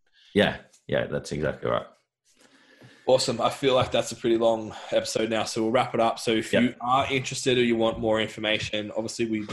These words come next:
Speaker 2: launch on the twenty-fourth of August. Um, so touch base through at S T C un-, fit underscore learning on Instagram. Uh, if you just generally wanna follow myself or Jason, it's at best Ben Scott S T C and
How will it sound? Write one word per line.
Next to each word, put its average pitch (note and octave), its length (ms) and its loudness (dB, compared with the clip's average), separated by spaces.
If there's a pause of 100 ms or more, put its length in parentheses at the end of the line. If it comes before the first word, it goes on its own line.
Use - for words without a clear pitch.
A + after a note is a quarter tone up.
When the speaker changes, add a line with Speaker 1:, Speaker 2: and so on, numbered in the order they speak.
Speaker 2:
launch A#2+ 380 -6
on A#2 100 -6
the A#2 180 -4
twenty-fourth A2 640 -4
of G#2 100 -8 (120)
August. C3 560 -2 (520)
Um, G2 280 0
so G2+ 200 -4
touch - 420 -4
base - 680 -2 (120)
through A2+ 560 0
at G#2+ 300 -4 (140)
S - 240 -4
T A2+ 120 -6
C G#2+ 540 -2 (100)
un-, G2+ 200 -10 (100)
fit - 280 -4 (100)
underscore G#2 500 -4
learning G#2+ 460 -6
on G#2 100 -8
Instagram. A#2+ 640 -6 (560)
Uh, F#2+ 280 0
if G2 160 -6
you G#2+ 80 -4
just G#2 220 -6
generally G2+ 340 -4
wanna F#2+ 220 -6
follow G2 340 -2
myself G2 540 -6
or F#2 140 -6
Jason, F#2 440 -6
it's F2+ 220 -16
at G2+ 140 0 (140)
best - 480 -8
Ben F#2+ 220 -6
Scott G2 440 -8
S - 140 -12
T F#2 180 -12
C G2+ 480 -8
and F#2+ 160 -12